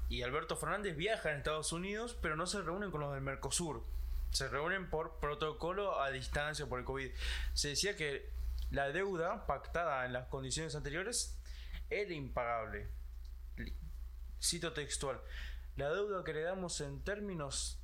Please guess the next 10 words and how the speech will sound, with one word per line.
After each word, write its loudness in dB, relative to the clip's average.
en -2
los -2
que -2
está -2
es 4
impagable. 0
Y -2
lo 0
estamos 0
viendo, -4